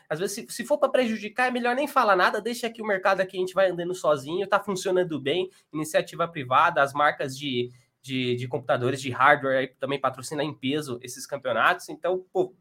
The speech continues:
já que tá funcionando aqui, se não é pra ajudar, também não atrapalha. Fica aí no seu canto, a gente fica aqui nesse canto aqui, que a gente consegue ir pra frente, porque já, já vem acontecendo isso, né?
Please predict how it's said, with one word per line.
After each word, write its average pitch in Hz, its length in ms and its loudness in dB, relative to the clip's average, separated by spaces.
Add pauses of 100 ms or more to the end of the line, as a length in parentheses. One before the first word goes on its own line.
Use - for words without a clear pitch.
(100)
já 208 180 4
que 254 100 -12
tá - 100 2
funcionando 190 380 -2
aqui, 190 360 -6 (280)
se - 180 -6
não 269 120 8
é 277 60 10
pra 277 140 8
ajudar, 240 280 4
também 254 180 0
não 254 60 2
atrapalha. 214 440 4
Fica 220 220 -6
aí - 20 0
no 208 80 -2
seu 175 160 -6
canto, 220 320 0
a - 20 -2
gente 202 140 -6
fica 190 220 -10
aqui 185 100 -8
nesse 165 320 -8 (180)
canto 151 220 -4
aqui, 170 160 -8
que 190 80 -8
a 220 40 -4
gente 220 120 -6
consegue 190 680 0
ir 185 100 -8
pra 196 180 2
frente, 180 280 -4
porque 185 300 -4
já, 170 260 -4
já 196 200 4
vem 180 260 -2
acontecendo 135 640 -4
isso, - 280 -10
né? 95 140 -12